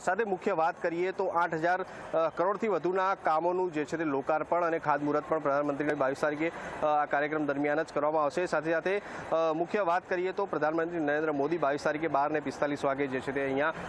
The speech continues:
અ, આવી પહોંચશે ને તમામ કાર્યક્રમો બાદ બે વાગે અહીંયાથી રવાના થશે. અ, મુખ્ય વાત કરીએ તો આ કાર્યક્રમમાં મુખ્ય પોલીસ, અ, બંદોબસ્તની જો વાત કરું તો પી એમ સભામાં પાંચ એસ પી, અઢાર ડી વાય એસ પી, અડતાલીસ પી આઈ, એકસો પિસ્તાલીસ પી એસ આઈ અને બાવીસો પોલીસ બંદોબ-, અ, પોલીસ કર્મીઓ જે છે તે બંદોબસ્તમાં, અ,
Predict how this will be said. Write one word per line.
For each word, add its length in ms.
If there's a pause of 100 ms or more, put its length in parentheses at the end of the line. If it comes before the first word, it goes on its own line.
(120)
અ, 40
આવી 260
પહોંચશે 300
ને 160
તમામ 320
કાર્યક્રમો 380
બાદ 240
બે 120
વાગે 180
અહીંયાથી 360
રવાના 340
થશે. 340
અ, 20 (500)
મુખ્ય 220
વાત 260
કરીએ 180
તો 80
આ 80
કાર્યક્રમમાં 640
મુખ્ય 320
પોલીસ, 420
અ, 120
બંદોબસ્તની 520
જો 140
વાત 240
કરું 180
તો 180
પી 120
એમ 100
સભામાં 380
પાંચ 240
એસ 180
પી, 180 (300)
અઢાર 240
ડી 140
વાય 160
એસ 160
પી, 200
અડતાલીસ 480
પી 120
આઈ, 140
એકસો 200
પિસ્તાલીસ 540
પી 120
એસ 160
આઈ 140
અને 120
બાવીસો 440
પોલીસ 320
બંદોબ-, 580
અ, 80
પોલીસ 300
કર્મીઓ 280
જે 140
છે 100
તે 60
બંદોબસ્તમાં, 800
અ, 160